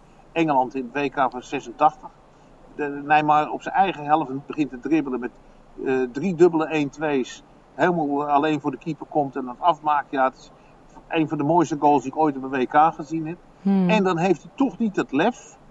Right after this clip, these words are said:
Speaker 1: om als leider de eerste penalty of de tweede penalty te nemen.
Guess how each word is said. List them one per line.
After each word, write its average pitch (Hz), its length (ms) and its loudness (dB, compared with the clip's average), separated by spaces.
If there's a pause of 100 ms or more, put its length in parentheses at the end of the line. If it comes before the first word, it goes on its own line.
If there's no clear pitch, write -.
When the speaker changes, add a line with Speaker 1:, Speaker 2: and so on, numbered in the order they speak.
(100)
Speaker 1:
om 120 180 0
als 135 100 -2
leider 170 440 2 (520)
de - 80 -6
eerste 185 240 0
penalty 170 380 -2
of 147 100 0
de - 80 -18
tweede 170 300 0
penalty 165 440 -2
te 110 140 -10
nemen. 98 360 -8